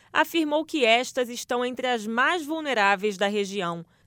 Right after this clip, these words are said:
Herô destacou ainda o estigma e a discriminação contra esses indivíduos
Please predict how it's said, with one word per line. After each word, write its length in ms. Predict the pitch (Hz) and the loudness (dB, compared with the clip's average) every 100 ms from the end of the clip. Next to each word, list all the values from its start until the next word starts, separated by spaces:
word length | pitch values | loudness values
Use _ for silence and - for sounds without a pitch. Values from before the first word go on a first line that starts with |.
| _ - | _ -2
Herô 360 | 220 220 240 262 | 2 6 6 6
destacou 640 | 262 - 254 - 254 254 | 4 2 0 4 4 4
ainda 440 | 220 233 254 240 - | 2 0 0 0 2
o 160 | 269 | 2
estigma 880 | 247 202 - - 269 294 254 254 220 | 2 2 -6 -6 -4 -4 -4 -2 2
e 100 | 196 | 2
a 60 | 180 | 2
discriminação 1200 | 165 285 311 339 302 294 240 185 - 233 262 339 | 2 2 0 -4 -4 -2 -2 -4 -6 -2 -2 -2
contra 400 | 262 214 226 214 | -2 -2 0 0
esses 320 | 196 196 202 | 0 -2 -4
indivíduos 760 | 226 247 294 196 240 233 262 | -6 -4 -4 -4 -6 -6 -10